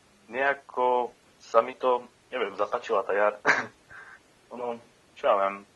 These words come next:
keby som ti pravdu povedal, že teraz, ak by som šiel po Európe rovno na svet, asi by som veľmi s tým telom nič nespravil a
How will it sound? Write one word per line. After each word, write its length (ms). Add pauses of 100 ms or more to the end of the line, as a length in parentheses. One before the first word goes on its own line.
(120)
keby 180
som 140
ti 80
pravdu 320
povedal, 320
že 80
teraz, 320 (320)
ak 80
by 100
som 140
šiel 240
po 180
Európe 380
rovno 320
na 180 (220)
svet, 180 (1000)
asi 160
by 100
som 220
veľmi 240
s 80
tým 100
telom 300
nič 160
nespravil 480
a 180